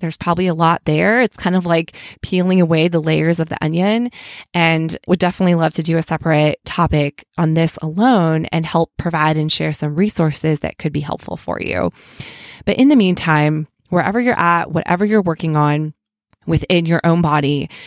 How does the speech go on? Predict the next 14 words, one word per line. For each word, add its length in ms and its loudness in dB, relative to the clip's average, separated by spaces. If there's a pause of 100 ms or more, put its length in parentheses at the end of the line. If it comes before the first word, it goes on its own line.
(440)
it's 200 -2
still 200 2
possible 600 2
to 160 -6
start 480 0
supporting 440 0
your 140 2
kids 560 -2
in 460 -2
having 380 -2
a 120 -2
more 640 0 (640)
positive 540 2
view 300 0